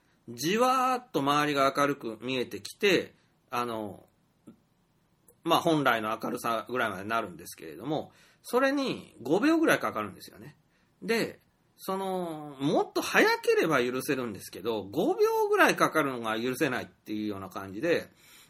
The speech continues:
あの、その辺の数値をいじってなんとかならないかっていろいろやりましたが、まあ、全くなんともならなくて、余計ひどくなるばっかりで、うん、全くわかりにくいんですね。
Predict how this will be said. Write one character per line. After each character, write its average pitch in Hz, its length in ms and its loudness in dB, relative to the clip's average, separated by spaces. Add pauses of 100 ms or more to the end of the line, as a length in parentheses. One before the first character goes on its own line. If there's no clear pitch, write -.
(120)
あ 135 200 0
の、 131 220 -4
そ 220 100 -2
の 254 100 2
辺 254 180 2
の 226 60 -2
数 277 220 -2
値 190 140 -2
を 139 80 4
い 135 60 0
じ 151 80 -6
っ - 20 -10
て 131 140 -2
な 160 120 4
ん 214 80 0
と 202 60 -4
か 143 80 0
な 117 100 0
ら 147 120 2
な 156 120 2
い 123 60 -2
か 98 120 -4
っ - 20 -12
て 101 120 -10
い 107 200 -4
ろ 202 120 4
い 254 40 4
ろ 247 80 2
や 254 80 4
り 247 60 0
ま 254 120 0
し - 40 -8
た 180 60 -2
が、 147 200 4
ま 107 200 -2
あ、 147 220 0
全 214 80 2
く 226 80 -8
な 208 100 4
ん 202 60 0
と 208 80 -2
も 196 80 -2
な 175 100 2
ら 170 140 2
な 147 100 0
く - 80 -16
て、 92 280 -10 (340)
余 151 100 2
計 202 120 2
ひ 214 80 2
ど 185 120 4
く 117 60 -4
な 113 100 0
る 104 60 0
ば 95 100 -4
っ 90 80 -12
か 101 140 -8
り 95 100 -8
で、 98 360 -4 (440)
う 123 60 -12
ん、 127 220 -10 (760)
全 320 120 0
く 320 80 0
わ 262 140 4
か 247 120 6
り 220 100 2
に 196 140 0
く 175 140 -4
い 123 40 -4
ん 107 40 -6
で 98 80 -8
す 113 100 -12
ね。 101 160 -10